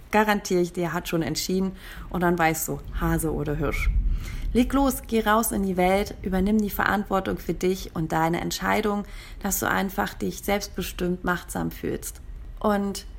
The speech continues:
wenn du dich inspiriert fühlst und du hast das Gefühl, hey, wow, da setze ich jetzt mal wirklich was von um, dann erzähl darüber. Erzähl von diesem wunderbaren Gefühl, was du hast, von dieser Selbstbestimmtheit, dieses Machtsame.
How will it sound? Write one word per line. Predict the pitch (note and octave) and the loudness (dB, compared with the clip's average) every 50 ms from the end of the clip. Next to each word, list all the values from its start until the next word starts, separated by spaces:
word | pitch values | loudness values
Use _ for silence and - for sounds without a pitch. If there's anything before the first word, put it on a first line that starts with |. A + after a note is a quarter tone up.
| - - | -4 0
wenn | - A3+ B3 B3+ | 4 4 6 6
du | B3+ C4+ | 4 2
dich | A#3+ A#3 A3+ A3 - | 0 0 0 0 -2
inspiriert | - G#3+ G#3 - - - G3+ F#3 G3+ G#3 A3 A3 A3 | -4 -4 -4 -4 -4 -4 -4 0 2 2 2 2 0
fühlst | - - E3+ D#3 D3+ D3+ D3+ - - - - - - - - - - - - | -2 -4 -2 -2 -2 -4 -6 -8 -10 -12 -14 -16 -16 -16 -18 -16 -16 -14 -10
und | - F#3 | -6 -4
du | F#3+ F#3+ | -2 -2
hast | G3+ G#3+ - A3 | -2 -2 -2 -4
das | - - | -6 -6
Gefühl, | - G3 F3+ - - G3 F#3+ | -8 -10 -8 -6 -4 -2 -2
hey, | F#3 G3+ G#3+ G#3 F3+ E3 D#3+ | 0 0 0 0 0 0 0
wow, | F3 F#3+ F#3+ F#3 F3 D#3 D3 - - - - - - | 0 0 2 2 0 0 -2 -6 -12 -14 -14 -14 -10
da | - F3 | -10 -6
setze | - F#3+ F#3 F#3 - | -4 -4 -4 -4 -6
ich | F3+ - | -6 -6
jetzt | F#3 F3+ - | -6 -6 -4
mal | F#3 F3 E3 | -4 -4 -4
wirklich | F3+ F#3+ - G#3 F3+ F3 | -4 -4 -4 -6 -4 -4
was | F3 E3+ E3 | -4 -4 -4
von | - - E3 E3 | -4 -4 -6 -6
um, | F3+ - G#3+ F#3+ F3+ F#3 G#3 - - - - - - - - | -4 -2 -2 -2 -2 -2 -4 -6 -10 -16 -16 -14 -14 -6 -2
dann | G#3+ G#3+ A3 | -2 0 0
erzähl | A#3 A#3 A3 - - A#3+ B3 B3+ | 0 -2 0 2 4 4 4 4
darüber. | A#3+ A3 F#3 - E3 D#3+ D#3 E3 D#3+ - - | 4 2 0 0 0 -2 -2 -2 -6 -6 -6
Erzähl | - G3+ G3 - - A3+ A#3 A#3 A#3+ A#3 | -4 -4 -4 -2 0 2 2 2 2 0
von | - - G#3 F#3+ | -2 -2 -2 -2
diesem | F#3 F#3+ F#3 F3+ F#3 F#3 F3+ F3 F#3 F3+ | -2 -2 -2 -2 -2 -2 -2 -2 0 2
wunderbaren | G#3+ A#3 A3+ G#3+ G3+ F#3+ G3 F#3+ F#3+ F#3+ F#3 | 4 4 4 4 2 0 0 0 0 -2 -4
Gefühl, | F#3 F3+ - - - G#3+ G#3+ G#3 F3+ E3+ D#3+ - - - - - - - - - - | -4 -6 -6 -2 2 4 4 4 4 2 -2 -6 -12 -18 -18 -16 -16 -14 -14 -14 -8
was | - G3 F#3+ F#3+ - | -4 -4 -4 -4 -4
du | - F3+ | -4 -2
hast, | F#3 G#3 G#3 - - | 0 0 -2 -2 -2
von | - E3+ | -2 -2
dieser | E3+ E3 E3+ E3 | -2 0 -2 -2
Selbstbestimmtheit, | D#3+ F3+ F#3 F#3+ - - - G3 F#3 - - - E3+ D#3+ - - C#3+ C#3+ | 0 0 -2 -2 -4 -6 -6 -6 -6 -6 -6 -4 -6 -4 -6 -6 -8 -6
dieses | - E3+ D#3+ E3 E3 - | -6 -4 -4 -4 -2 -2
Machtsame. | F3 F3+ F3 - - - - D#3+ D3+ D3+ D#3 D#3 | -2 -4 -4 -4 -6 -6 -4 -4 -2 -2 -4 -6